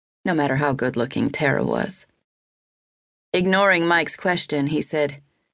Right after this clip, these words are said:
"Do you get a weird vibe from her? Like she's hiding something?" Mike sat down at his desk. "The kind of vibes I get from Tara would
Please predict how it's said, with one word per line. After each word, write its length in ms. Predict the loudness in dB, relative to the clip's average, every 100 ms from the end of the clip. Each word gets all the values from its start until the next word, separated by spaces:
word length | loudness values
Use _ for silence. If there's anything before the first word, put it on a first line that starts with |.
| _ _ _ _ _ -4
"Do 60 |
you 160 | -2 2
get 120 | 2
a 60 | 2
weird 240 | 4 2
vibe 320 | 4 2 2
from 240 | 0 -2 0
her? 260 | 0 -2 -8 _ _ _ _ _ _ _ -4
Like 200 | -2 -2
she's 220 | -2 -2
hiding 360 | 2 4 4 2
something?" 460 | -2 -4 -4 -10 -14 _ _ _ _ _ _ _ _ _ _ _ 0
Mike 260 | 0 0
sat 320 | -2 -2 0
down 240 | 2 4 4
at 120 | 2
his 180 | 2 2
desk. 540 | 2 2 0 -10 -20 _ _ _ _ _ _ _ _
"The 140 | -6 -4
kind 400 | 0 2 2 2
of 160 | 2
vibes 440 | 2 2 2 2 2
I 200 | 0 0
get 260 | 0 -2
from 260 | -2 -4 -4
Tara 560 | -4 -4 0 0 0 -2
would 360 | -2 -4 -6